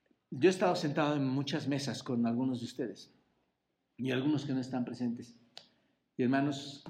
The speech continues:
déjenme decirles, puedo ver cómo el Espíritu de Dios trae vida a esos huesos secos. Esto es impresionante porque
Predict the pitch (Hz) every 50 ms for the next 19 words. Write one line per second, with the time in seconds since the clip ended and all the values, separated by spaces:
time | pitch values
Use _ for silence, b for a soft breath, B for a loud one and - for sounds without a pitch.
0 | - - _ _ _ _ _ _ _ _ _ - - - 139 151 156 160 151 143
1 | - - - 147 135 120 92 104 - - - - _ _ _ _ _ _ _ -
2 | 147 156 165 170 175 165 147 156 156 147 135 - - 143 139 143 139 131 113 -
3 | - - 151 139 135 - 127 117 117 117 113 123 117 117 - - 131 123 113 120
4 | 120 113 110 104 104 107 104 - - 117 101 113 113 107 - - - - 110 101
5 | - - - - - - - - _ _ _ _ _ _ _ _ _ _ - -
6 | _ _ _ _ _ _ _ _ _ - 123 120 - 151 - - 165 147 - 160
7 | 147 - 143 139 143 143 139 147 147 - 135 123 135 131 120 - - - - -